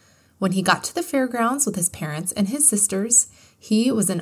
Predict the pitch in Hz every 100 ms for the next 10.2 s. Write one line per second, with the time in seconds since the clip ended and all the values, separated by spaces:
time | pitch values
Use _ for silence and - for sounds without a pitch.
0 | - 180 165 160 160 160 156 160 - 175
1 | 170 185 190 196 190 170 175 196 180 165
2 | 170 - - 175 160 - 214 220 208 214
3 | 220 185 156 - - 185 175 165 - 175
4 | 185 196 185 180 - - 165 190 214 -
5 | 165 165 - - 196 233 - _ _ _
6 | _ _ _ _ - 311 226 - 180 175
7 | 196 202 208 214 202 - 196 180 220 -
8 | - 185 214 - - 208 240 262 196 180
9 | 170 147 190 220 - - - 147 151 185
10 | - 185